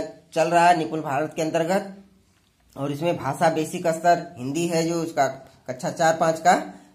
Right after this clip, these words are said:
ये रजिस्टर बनाना है। उसमें सप्ताह तीन का रजिस्टर किस तरीके से बनेगा, उसके बारे में मैं आज आप लोगों को बताऊंगा। तो आइए देखते हैं। ये देखिए, सप्ताह तीन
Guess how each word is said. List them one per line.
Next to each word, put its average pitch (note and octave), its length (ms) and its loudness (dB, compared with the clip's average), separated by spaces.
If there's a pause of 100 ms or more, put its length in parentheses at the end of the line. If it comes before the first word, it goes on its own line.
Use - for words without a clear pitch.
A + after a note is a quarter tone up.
(800)
ये C#3 440 -2
रजिस्टर C3+ 360 -4
बनाना D3 340 2
है। F#3 520 -2
उसमें D#3 420 -2
सप्ताह D3 320 0
तीन F3 220 -4
का F3 80 4
रजिस्टर D#3 360 -2
किस F3+ 220 -8
तरीके E3+ 260 -2
से E3 120 -6
बनेगा, D#3 360 2
उसके D3+ 220 -2
बारे C#3 280 0
में D#3+ 120 -2
मैं D3 180 -2
आज C3+ 240 0
आप B2+ 160 -2
लोगों C3 140 -6
को B2+ 100 -10
बताऊंगा। D3 540 2
तो E3 140 -10
आइए C#3+ 260 -4
देखते C#3 340 -4
हैं। G3 220 2 (1120)
ये A#2 60 -12
देखिए, C3+ 220 -8
सप्ताह D#3+ 400 4
तीन G3 320 -2